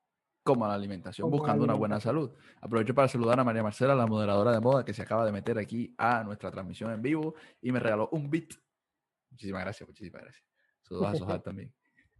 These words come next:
Speaker 1: Bueno, entonces vamos con la siguiente pregunta. Saludos a Sohar, te acabo de decir, saludos a Sohar, por favor. Moderador estrella también, como quien dice,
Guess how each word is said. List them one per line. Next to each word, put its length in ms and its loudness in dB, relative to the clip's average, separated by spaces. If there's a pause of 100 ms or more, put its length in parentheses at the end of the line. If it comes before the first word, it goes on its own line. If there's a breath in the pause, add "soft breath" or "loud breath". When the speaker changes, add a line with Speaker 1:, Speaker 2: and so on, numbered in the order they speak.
(340 soft breath)
Speaker 1:
Bueno, 180 4
entonces 220 -2
vamos 180 6
con 120 4
la 80 6
siguiente 360 0
pregunta. 380 0
Saludos 360 0
a 60 4
Sohar, 340 -2
te 60 0
acabo 260 2
de 60 0
decir, 120 -4
saludos 280 -2
a 40 -2
Sohar, 280 -4
por 140 -6
favor. 340 -6
Moderador 580 -4
estrella 420 -2
también, 380 -8 (840)
como 180 -12
quien 180 -10
dice, 240 -14